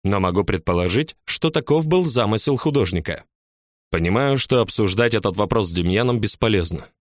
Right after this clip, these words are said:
Ну ладно. Мало ли что у инопланетян за причуды. Они и у земных творческих личностей бывают такие, что будь здоров. Решаю поинтересоваться этим вопросом позднее.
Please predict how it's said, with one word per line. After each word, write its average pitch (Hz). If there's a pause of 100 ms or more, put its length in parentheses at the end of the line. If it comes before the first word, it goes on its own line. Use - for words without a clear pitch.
(240)
Ну 175
ладно. 87 (680)
Мало 120
ли 139
что 151
у 127
инопланетян 95
за 101
причуды. 87 (420)
Они 120
и 175
у 170
земных 160
творческих 156
личностей 139
бывают 110
такие, 107
что -
будь 131
здоров. 123 (800)
Решаю 117
поинтересоваться 107
этим 98
вопросом 92
позднее. 92